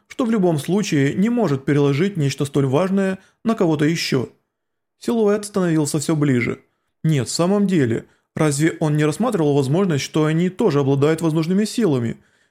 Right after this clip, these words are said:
Или он полагал, что стражи этажей не заметят его, если он полетит достаточно высоко?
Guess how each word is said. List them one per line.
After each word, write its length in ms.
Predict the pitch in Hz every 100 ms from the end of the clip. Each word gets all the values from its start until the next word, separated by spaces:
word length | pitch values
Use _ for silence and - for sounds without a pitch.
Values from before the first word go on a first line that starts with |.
| -
Или 140 | 143 131
он 160 | 135
полагал, 460 | 139 143 135 185 190
что 140 | -
стражи 460 | 135 156 147 135 143
этажей 420 | 151 147 185 190 - _ -
не 80 | 220
заметят 420 | 240 208 - 143
его, 320 | 147 151 202
если 360 | 135 147 143 147
он 200 | 151 139
полетит 420 | 160 156 147 160
достаточно 460 | 143 165 151 170
высоко? 560 | 180 214 247 196 113 -